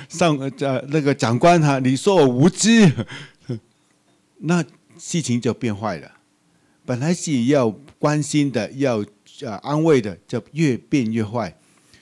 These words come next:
所以到底我们里面想的是什么？我，我没有这个用意啊，我只是想安慰 A 啊，可是那个一个安慰不小心就会打到 B 了，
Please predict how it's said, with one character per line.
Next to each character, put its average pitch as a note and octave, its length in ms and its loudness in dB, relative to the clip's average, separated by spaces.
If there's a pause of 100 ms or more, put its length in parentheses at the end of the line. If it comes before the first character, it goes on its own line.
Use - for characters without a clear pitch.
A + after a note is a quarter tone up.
(100)
所 A3+ 140 -6
以 A3 40 -2
到 G#3 200 -4
底 G#2+ 200 -6
我 G#2 180 -6
们 C#3+ 180 -2
里 A#2 80 0
面 A2+ 140 -2
想 E2 260 -8
的 G2+ 100 -10
是 A2+ 140 -12
什 - 180 -14
么？ C#2 220 -20 (1700)
我， - 100 -16
我 C3 260 -8
没 D3 120 0
有 E3+ 140 2
这 F3+ 100 -4
个 E3 80 2
用 D#3 240 0
意 D3 200 -2
啊， C#3 180 -2
我 C#3 140 0
只 A2+ 160 -10
是 A2 140 -10
想 G2+ 180 -8
安 C3 200 -6
慰 C3 140 0
A C3+ 260 4
啊， B2 200 0
可 G2+ 160 -8
是 G#2+ 220 -2 (180)
那 D3 120 -6
个 B2 160 0
一 D#3 140 -6
个 C3+ 120 -2
安 D3 200 -2
慰 D#3+ 120 4
不 D3+ 140 0
小 G2+ 220 -2
心 D3 200 -2
就 C3+ 100 0
会 A#2+ 80 2
打 F2 180 -8
到 G#2 160 -8
B A2 240 -2
了， - 200 -12